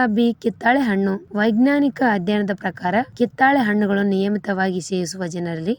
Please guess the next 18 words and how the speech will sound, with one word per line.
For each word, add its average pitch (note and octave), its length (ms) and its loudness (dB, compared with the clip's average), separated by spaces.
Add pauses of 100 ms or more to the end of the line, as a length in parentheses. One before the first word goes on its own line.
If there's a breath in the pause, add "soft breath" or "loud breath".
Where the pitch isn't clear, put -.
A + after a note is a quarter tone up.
ಹಿಮೋಗ್ಲೋಬಿನ್ A#3 600 2
ಸಮಸ್ಯೆಗಳು G3+ 520 -2
ಅಪ್-, - 240 -8
ಅಪಾಯವನ್ನು A#3+ 580 0
ಕಡಿಮೆ G#3 280 -2
ಮಾಡುತ್ತದೆ. G3 600 -2 (160)
ಹೀಗಾಗಿ G3 680 0
ಹಿಮೋಗ್ಲೋಬಿನ್ A#3+ 600 2
ಸಮಸ್ಯೆಗಳನ್ನು G#3 760 0
ದೂರ F#3+ 180 0
ಮಾಡಲು F#3 400 0
ಪ್ರತಿನಿತ್ಯ A3+ 680 0
ಕಿತ್ತಳೆ A3+ 440 0
ಅಥವಾ A3 260 0 (140)
ಆರೆಂಜ್ G#3 320 0
ಹಣ್ಣನ್ನು F#3 400 -2
ತಿ-, - 280 -8
ಸೇವಿಸಿ. G3+ 500 0